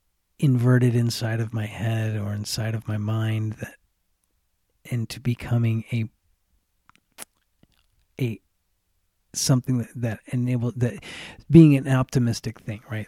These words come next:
Like, it sounds so dire. It sounds like the kind of th-, thing you'd <laughs> read in the journal of somebody who just committed suicide. <laughs> Like, I'm, I'm aware that it sounds dire,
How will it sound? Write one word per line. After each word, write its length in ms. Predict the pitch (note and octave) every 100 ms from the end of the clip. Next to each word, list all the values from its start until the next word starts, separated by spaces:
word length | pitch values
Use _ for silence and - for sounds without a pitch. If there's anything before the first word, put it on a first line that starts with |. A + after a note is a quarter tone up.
| -
Like, 280 | A2 - -
it 220 | - B2+
sounds 680 | - - - B2 B2 A#2+ A2+
so 240 | - A#2
dire. 420 | G#2+ G#2+ G#2 G#2+ G#2+
It 120 | -
sounds 580 | A2+ A2 A2 - - -
like 220 | G#2+ G2 - _ _ _ _
the 80 | -
kind 400 | - - B2 A#2
of 240 | G#2 - - _ -
th-, 160 | - _ _
thing 240 | C3 A#2
you'd 160 | A#2 A2
<laughs> 40 |
read 220 | B2+ D#3 G#3
in 160 | F#3
the 120 | C3+
journal 520 | B2 A2+ A#2 A#2 A2+ A2+
of 80 |
somebody 340 | - D3 B2 A#2
who 100 | A#2
just 240 | B2+ A#2+
committed 340 | - A#2 A2+ G#2
suicide. 560 | - A#2 A#2 - C#3 F#5+ F#4
<laughs> 120 | - - - - - - -
Like, 220 | A#2+ B2
I'm, 180 | C3 C#3
I'm 120 | C3
aware 480 | B2 B2 B2 C3+ C3
that 200 | A#2 A2
it 140 | A2 -
sounds 500 | - A2 A2 A2 -
dire, 580 | - G#2+ A2+ G#2+ -